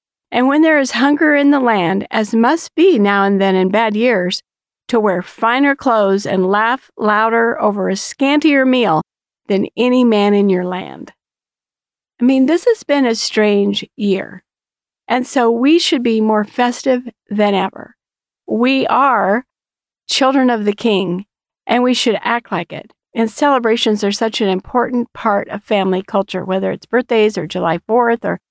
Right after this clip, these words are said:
Thanksgiving or Christmas, the biggest one of all.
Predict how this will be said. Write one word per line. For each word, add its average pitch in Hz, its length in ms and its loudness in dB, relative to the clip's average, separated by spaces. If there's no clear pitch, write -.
Thanksgiving 240 720 0
or 208 80 -4
Christmas, 226 460 -2
the 220 100 -6
biggest 202 400 -2
one 196 300 0
of 190 120 -4
all. 180 300 0